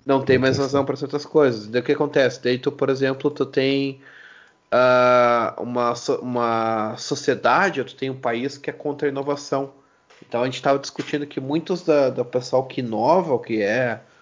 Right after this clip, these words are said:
Speaker 1: sei lá, gênio, se formou na Alemanha,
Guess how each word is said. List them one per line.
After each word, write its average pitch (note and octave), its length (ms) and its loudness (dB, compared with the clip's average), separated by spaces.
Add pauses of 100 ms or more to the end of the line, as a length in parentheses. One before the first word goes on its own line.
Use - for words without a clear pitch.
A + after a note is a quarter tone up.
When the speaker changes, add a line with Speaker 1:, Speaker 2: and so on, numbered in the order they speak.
(120)
Speaker 1:
sei - 180 0
lá, B2+ 160 6
gênio, B2 720 0 (160)
se - 240 -12
formou A#2 400 -4
na D#3 100 0
Alemanha, C3+ 680 -2